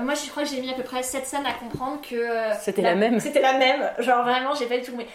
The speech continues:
Speaker 1: Donc, elle arrive et tout d'un coup, elle est cette meuf, euh, bon, ultra bien sapée pour quelqu'un qui porte des talons hauts. Genre, pourquoi porter des talons hauts, mais pourquoi pas ? Et, euh,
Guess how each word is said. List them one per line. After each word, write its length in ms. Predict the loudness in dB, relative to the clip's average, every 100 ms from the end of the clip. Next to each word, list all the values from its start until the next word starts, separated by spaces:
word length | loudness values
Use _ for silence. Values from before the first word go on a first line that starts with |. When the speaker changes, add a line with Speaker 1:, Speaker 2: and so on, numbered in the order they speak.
| -10
Speaker 1:
Donc, 140 | -4 0
elle 120 | 0
arrive 240 | 0 -2
et 80 | -4
tout 100 | -4
d'un 120 | -4
coup, 200 | -4 -2 2
elle 100 | 2
est 60 |
cette 180 | 0 -2
meuf, 240 | -4 -4 -4
euh, 100 | -8
bon, 340 | -10 -14 -12
ultra 180 | -10 -8
bien 180 | -6 -6
sapée 260 | -6 -8 -8
pour 140 | -10
quelqu'un 260 | -12 -12 -12
qui 220 | -14 -16
porte 240 | -10 -10 -8
des 80 | -8
talons 180 | -8 -8
hauts. 100 | -12 -16
Genre, 120 | -18 -16
pourquoi 200 | -10 -10
porter 180 | -8 -12
des 80 | -10
talons 200 | -10 -8 -8
hauts, 80 |
mais 120 | -10 -12
pourquoi 240 | -14 -10
pas ? 140 | -10 -10 -16 -20 -18 -12 0
Et, 260 | 2 4 4
euh, 240 | 4